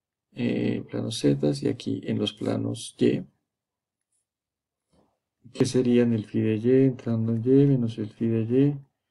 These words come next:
saliendo en Y más delta Y multiplicado por el área. Para el Y sería esta área aquí adelante y esta área aquí atrás, que es delta X, delta Z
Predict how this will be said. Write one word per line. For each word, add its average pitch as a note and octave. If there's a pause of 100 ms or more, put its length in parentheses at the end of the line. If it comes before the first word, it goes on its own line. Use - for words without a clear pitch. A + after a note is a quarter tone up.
(460)
saliendo A2+
en B2
Y A2
más A2+
delta G#2+
Y D#3+
multiplicado A2+
por -
el A2+
área. D#3 (960)
Para A#2+
el A2
Y A2
sería A#2
esta A2+
área A2
aquí G#2+
adelante C#3
y A#2
esta A#2
área A2+
aquí A2+
atrás, - (1160)
que A#2
es A2+
delta A2+
X, A#2
delta A#2+
Z D3+